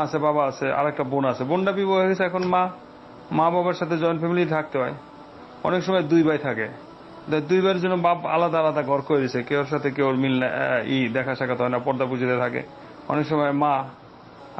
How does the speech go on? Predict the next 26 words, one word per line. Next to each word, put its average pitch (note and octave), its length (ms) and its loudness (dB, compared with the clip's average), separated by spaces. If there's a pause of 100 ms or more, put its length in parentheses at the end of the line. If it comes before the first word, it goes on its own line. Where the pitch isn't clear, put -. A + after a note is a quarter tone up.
(580)
পাক E3+ 220 0
করে, D#3+ 140 2 (100)
অত D3 100 -4 (140)
দুই, D3 140 4 (280)
দুই, D3 180 4
আহ, C3+ 60 -6 (680)
দুই C#3 160 4
ভাই C3+ 180 2
দুই C3+ 260 2 (100)
বউ B2+ 140 4 (100)
নিয়া B2+ 160 2 (680)
দুই C#3 120 4 (120)
পরিবেশে C3 380 2
থাকতেছে। B2 400 -4 (100)
পর্দা C3+ 240 0
পুজিতে C3 260 -2 (100)
ইমান C#3 220 0
আমলে C#3 280 0
যদি C#3+ 180 -6
থাকে D#3 180 0
তাহলে E3+ 160 -2
সমস্যা F#3 320 0
কি D3+ 120 0
জয়েন্ট C#3+ 180 0
ফ্যামিলি C#3 260 0
থাকতে? - 180 -4